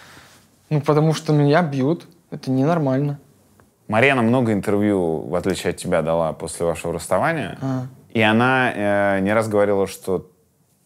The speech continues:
Speaker 2: ты поднимал на неё руку.
Speaker 1: <laughs> Это
Speaker 2: И
Speaker 1: как, да, блин, прикол.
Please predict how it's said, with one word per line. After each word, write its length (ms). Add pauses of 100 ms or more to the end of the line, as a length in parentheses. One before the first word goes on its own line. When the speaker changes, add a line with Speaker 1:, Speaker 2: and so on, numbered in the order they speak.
(140)
Speaker 2:
ты 120
поднимал 440
на 100
неё 160
руку. 260 (200)
Speaker 1:
<laughs> 200
Это 340 (960)
Speaker 2:
И 540
Speaker 1:
как, 280 (320)
да, 300
блин, 340 (720)
прикол. 420